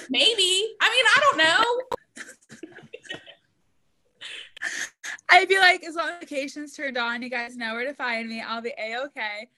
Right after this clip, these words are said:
Speaker 2: This is the thing. <laughs> When I was, honestly, all throughout college, while Seth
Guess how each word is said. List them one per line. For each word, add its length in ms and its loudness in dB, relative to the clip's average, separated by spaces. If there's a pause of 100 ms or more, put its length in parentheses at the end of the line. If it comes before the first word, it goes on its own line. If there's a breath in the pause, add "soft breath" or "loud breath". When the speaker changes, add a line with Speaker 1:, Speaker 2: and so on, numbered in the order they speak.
(120)
Speaker 2:
This 160 -6
is 260 -4
the 60 -6
thing. 360 -6 (1040)
<laughs> 200 -4 (1600 loud breath)
When 100 -2
I 560 4
was, 580 -6 (460)
honestly, 380 -6
all 160 -8
throughout 280 -10
college, 400 -10
while 320 -10 (340)
Seth 360 -4